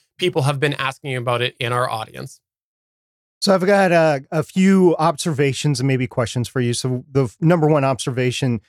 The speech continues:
Speaker 2: that I can make out of it is you don't have your traditional lighted microphone flag. So if you were interested, a-, and that's because you can't put it on there,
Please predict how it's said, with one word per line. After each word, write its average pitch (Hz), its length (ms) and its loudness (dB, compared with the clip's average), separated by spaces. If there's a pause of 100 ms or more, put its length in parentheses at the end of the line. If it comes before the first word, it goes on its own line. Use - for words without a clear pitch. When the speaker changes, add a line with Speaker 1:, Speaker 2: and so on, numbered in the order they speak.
(220)
Speaker 2:
that 135 100 2
I 120 80 0
can 135 160 -2
make 123 220 0
out 120 160 0
of 117 100 -2
it 117 240 0
is 117 520 -2 (240)
you 127 140 2
don't 147 280 0
have 135 320 0
your 123 140 -2
traditional 131 800 -2
lighted 120 800 -2 (240)
microphone 123 680 0
flag. 151 580 0 (260)
So 143 280 0
if 143 220 -2
you 175 140 4
were 165 240 4
interested, 151 880 2
a-, 160 180 2
and 185 180 4
that's 196 200 2
because 170 360 2
you 147 60 0
can't 143 240 0
put 139 140 0
it 120 100 0
on 110 160 -4
there, 87 140 -20